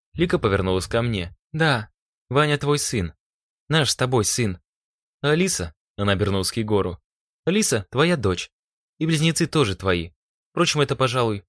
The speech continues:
уже не важно». «Как близнецы? Ты ждёшь близнецов?» воскликнул Пшеничников. Вика кивнула. «Ну да, у нас ведь это в роду.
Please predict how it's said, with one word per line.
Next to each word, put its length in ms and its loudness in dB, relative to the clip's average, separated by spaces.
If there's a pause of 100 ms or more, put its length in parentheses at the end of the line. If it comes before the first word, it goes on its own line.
уже 180 -4
не 120 0
важно». 440 -2 (840)
«Как 200 6
близнецы? 640 -2 (320)
Ты 120 2
ждёшь 220 4
близнецов?» 640 2 (440)
воскликнул 460 -4
Пшеничников. 680 -4 (680)
Вика 200 -6
кивнула. 520 -4 (340)
«Ну 120 0
да, 320 0 (420)
у 40 -2
нас 160 2
ведь 120 -4
это 160 2
в 40 -4
роду. 360 2